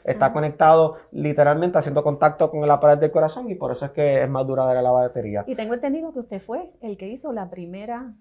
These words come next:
Speaker 2: intervención con esta nueva tecnología
Speaker 1: La,
Speaker 2: en
Speaker 1: el
Speaker 2: el veinte diecinueve aquí en Puerto Rico.
Speaker 1: Es, es, exacto, y en el veinte veinte fuimos los primeros en realizar el micra de segunda generación en toda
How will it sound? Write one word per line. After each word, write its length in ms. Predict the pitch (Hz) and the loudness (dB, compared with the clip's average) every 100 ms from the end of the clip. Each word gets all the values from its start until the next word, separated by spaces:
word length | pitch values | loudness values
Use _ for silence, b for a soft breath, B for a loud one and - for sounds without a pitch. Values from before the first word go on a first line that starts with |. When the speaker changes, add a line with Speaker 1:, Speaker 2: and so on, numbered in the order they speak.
| - | -10
Speaker 2:
intervención 720 | 220 202 190 190 196 262 277 | -10 -8 -10 -10 -12 -8 -8
con 140 | 262 | -8
esta 260 | 190 185 214 | -10 -10 -14
nueva 280 | 214 214 220 | -12 -12 -12
tecnología 800 | 233 220 226 233 277 220 202 220 - | -12 -12 -14 -12 -10 -10 -12 -16 -6
Speaker 1:
La, 320 | 156 156 156 | 4 6 6
Speaker 2:
en 120 | 156 | 2
Speaker 1:
el 80 | 160 | 0
Speaker 2:
el 300 | 196 190 190 | -4 -10 -12
veinte 320 | 185 196 220 | -10 -10 -10
diecinueve 600 | 214 220 220 208 208 190 | -12 -14 -16 -14 -12 -12
aquí 240 | 180 156 180 | -12 -12 -12
en 100 | 175 | -12
Puerto 280 | 175 185 185 | -12 -14 -16
Rico. 320 | 180 170 - | -16 -12 0
Speaker 1:
Es, 180 | 147 147 | 0 2
es, 280 | 147 143 - | 0 -2 -2
exacto, 640 | 143 165 151 151 131 127 | 2 8 8 6 -2 -2
y 60 | 139 | -4
en 140 | 135 | -6
el 140 | 139 135 | -6 -6
veinte 300 | 139 143 170 | -6 -4 -4
veinte 320 | 180 190 170 | -4 -4 -6
fuimos 300 | - 139 151 | -6 -6 -2
los 160 | 156 160 | -2 -4
primeros 800 | 165 156 156 156 156 160 - - | -6 -6 -4 -2 -2 -6 -20 -14
en 640 | 139 139 139 135 131 127 123 - | -8 -8 -8 -10 -10 -10 -12 -10
realizar 720 | 127 139 135 131 117 160 175 - | -2 0 0 -2 2 4 4 -2
el 160 | 135 131 | -8 -8
micra 600 | 135 160 160 190 190 b b b | -6 -6 2 2 2 b b b
de 200 | 139 139 | -4 -4
segunda 600 | - 143 127 139 165 170 | -2 -4 -4 -4 0 0
generación 800 | 170 175 170 170 208 208 214 - _ _ _ - | 2 2 2 2 -4 -4 -6 -14 _ _ _ -10
en 460 | 151 143 139 135 - _ _ _ - | -6 -6 -6 -10 -16 _ _ _ -2
toda 320 | 151 165 | 0 4